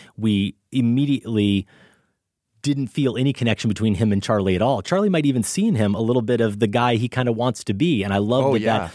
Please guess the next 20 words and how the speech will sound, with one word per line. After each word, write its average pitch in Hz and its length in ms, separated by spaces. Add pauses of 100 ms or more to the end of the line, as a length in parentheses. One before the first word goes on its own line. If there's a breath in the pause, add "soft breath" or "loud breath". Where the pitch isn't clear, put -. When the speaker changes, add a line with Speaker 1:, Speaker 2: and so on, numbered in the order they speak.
(100)
Speaker 1:
that 117 180
factor 113 340
gets 98 200
to 107 60
come 98 240
through 95 200
here 98 260
in 90 100
the 90 60
movie 101 420
as 101 160
opposed 98 360
to 90 180 (320 loud breath)
playing 101 260
it 92 80
a 90 40
little 95 180
more 92 140
straightforward. 101 520 (320 loud breath)
That 143 240